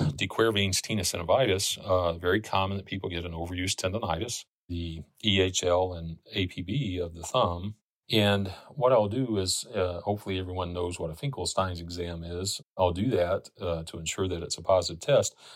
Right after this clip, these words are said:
but then do a resisted thumb extension, and you can palpate the tendons that way. If you've ever started a I V in the quote-unquote intern vein along the side of the wrist, you want to inject that,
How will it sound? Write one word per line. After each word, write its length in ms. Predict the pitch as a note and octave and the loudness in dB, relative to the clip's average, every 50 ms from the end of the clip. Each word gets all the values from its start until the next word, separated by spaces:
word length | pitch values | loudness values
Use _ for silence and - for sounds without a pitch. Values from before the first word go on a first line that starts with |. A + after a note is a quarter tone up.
| - - _ - | -20 -16 _ 0
but 180 | G2+ G2+ F#2+ | 0 2 2
then 180 | A2 A2+ A2+ A2 | 2 2 2 2
do 140 | A2 G#2+ G2 | 0 0 0
a 100 | F#2+ F2+ | -2 -2
resisted 680 | F2+ F#2 F2+ F2 F2+ A2+ A2 G#2+ - - F#2+ F2+ F#2 - | -4 -4 -4 -4 -2 0 -2 -2 -2 -4 -6 -8 -8 -6
thumb 320 | - F#2+ F#2+ F#2 F2+ F2 - | -4 -2 -2 -2 -4 -6 -10
extension, 800 | - F2+ E2+ - - - E3+ F3+ D#3+ - - F2+ F2+ F2+ F2 F2 - | -12 -10 -8 -6 -4 -2 0 0 0 0 -2 -2 -4 -4 -6 -8 -8
and 160 | G2 F2 F2+ | -8 -8 -8
you 60 | F2+ | -8
can 180 | F2 - D#2+ D#2+ | -6 -8 -6 -2
palpate 420 | - G#2 G#2 A2 G#2 - F2 E2+ | 0 2 2 2 0 -4 -6 -6
the 100 | - - | -6 -8
tendons 520 | F2 - - - A2 G#2 F#2+ E2+ D#2+ D#2 E2 | -10 -6 -4 -2 -2 0 0 -2 -2 -2 2
that 200 | E2 D#2+ C#2 A#1+ | 2 2 2 0
way. 280 | D#2 D#2+ D#2+ E2 - _ _ _ _ _ _ _ _ _ - | -2 -6 -8 -8 -10 _ _ _ _ _ _ _ _ _ -2
If 160 | G#2+ G2 - | 0 0 2
you've 120 | G2+ F#2 G2 | 2 4 4
ever 320 | G#2 G#2+ G2+ G2+ F#2+ F#2 - | 6 6 6 6 4 4 4
started 440 | - - G#2+ G#2 G#2 G2 F#2 F2+ F2 | 4 6 6 8 8 6 4 4 4
a 400 | F2 F2+ F2 E2 E2 E2 E2 - _ _ | 2 2 2 0 -2 -4 -6 -10 _ _
I 240 | - G2+ G2 F#2+ F#2 | 2 4 4 4 4
V 680 | F2 F2 G#2 A#2 A2+ F#2+ F2 F2 F#2+ F#2+ G2 F#2+ - - | 2 2 0 2 2 0 0 0 -2 -4 -6 -8 -10 -8
in 580 | - F#2+ F2+ F2 E2+ E2+ E2+ E2 E2 E2 E2+ E2+ - | -4 0 0 2 0 0 -2 -4 -6 -8 -8 -10 -12
the 140 | - E2 E2 | -12 -12 -6
quote-unquote 640 | - - G#2 G2 F#2+ F#2 F2 F2 - F#2 F2 F2 | 0 2 4 4 4 2 0 0 0 0 0 0
intern 520 | - G#2 G2+ G#2 G2+ - G2 F2+ E2+ E2 E2 | -2 -2 -2 -2 -2 -2 -4 -4 -4 -4 -4
vein 260 | E2+ E2+ F2 F2 E2+ | -4 -4 -6 -6 -8
along 280 | E2+ E2+ F2 E2+ E2 | -8 -6 -6 -6 -8
the 60 | E2 - | -8 -6
side 300 | - - G2 F#2 F#2 F2 | -2 0 0 0 0 -2
of 60 | D#2+ | -6
the 100 | E2 E2 | -6 -4
wrist, 440 | A2 A#2 G#2+ F#2 E2 D#2+ - - - _ _ _ _ _ - | 0 2 4 4 2 2 -2 -4 -6 _ _ _ _ _ -2
you 140 | A2+ G2 F2+ | 0 2 4
want 280 | F#2+ F#2+ G2+ - - | 4 4 4 4 2
to 400 | - - G2 F2+ F2 F2 F2 E2+ - | 0 -2 -2 -2 -2 -2 -4 -6 -6
inject 580 | G2 F#2 F2 F2 E2+ F#2+ F#2+ F#2+ D2 - _ | -6 -4 -2 0 2 4 4 4 4 0 _
that, 400 | - F2 F2 F2 D#2+ C#2 - - | 0 4 6 6 6 4 0 -6